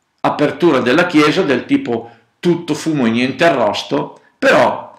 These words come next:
non è mia, mia abitudine essere pessimista, tutt'altro io sono ottimista di natura, quindi sorrido a questa apertura, ne faccio tesoro, ne faccio gioia interiore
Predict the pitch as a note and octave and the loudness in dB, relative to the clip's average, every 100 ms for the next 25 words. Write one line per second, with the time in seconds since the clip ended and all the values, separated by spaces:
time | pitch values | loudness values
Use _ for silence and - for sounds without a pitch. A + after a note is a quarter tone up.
0 | _ _ _ - C3+ D3+ D#3 F#3 E3 - | _ _ _ -10 -4 0 2 2 2 -2
1 | B2+ C#3 E3 D3+ B2+ A2+ G#2+ G2 G2 G#2+ | -4 -2 2 2 2 0 -2 -4 -8 -12
2 | - _ _ _ _ - - - - D3+ | -16 _ _ _ _ -20 -20 -20 -8 0
3 | F3 F#3 D#3+ D#3 F#3+ G3 E3+ E3+ F3+ - | 4 4 4 2 0 -2 0 2 2 0
4 | C#3+ - E3+ - F3+ C3+ - - A2 - | -2 -2 -2 -2 0 0 -2 -6 -12 -8
5 | E3 - F3 F#3 - - A3 A3+ - - | -10 -2 2 4 2 0 0 0 -4 -20
6 | _ _ D3 C#3+ D3 D3+ C#3+ - E3 - | _ _ 0 2 0 -2 -2 -2 -2 0
7 | D3 C3 - B2+ B2 B2+ B2 C3 A#2 C3+ | 0 0 0 -2 -2 -2 -2 -2 0 0
8 | F#3+ - - - - _ G#3+ F#3 C#3+ C3 | 0 -4 -18 -20 -20 _ 0 2 2 0
9 | - F3+ G3 A#3+ F3+ B2+ G#2 - - - | 2 2 2 2 2 2 0 -2 -12 -4
10 | C3+ D#3+ E3+ - C3 A#2 E3 E3 G#3 A3 | -2 0 0 2 -2 0 0 0 0 2
11 | B3+ C4 - - _ _ _ _ _ - | 2 2 -4 -16 _ _ _ _ _ -10
12 | C#3 E3 - F3 - - - D#3 F#3 G3+ | -2 0 4 4 2 -2 -2 0 4 4
13 | G#3+ A#3+ - - - _ _ _ B2+ C#3 | 4 2 -2 -6 -16 _ _ _ -6 -2
14 | C#3+ D3 D3 B2 D3 D3+ B2+ B2 A#2 D3+ | 2 0 0 -2 2 4 4 0 -2 -2
15 | D3+ F#3 G3+ A#3 A#3 - | 2 4 4 4 0 -4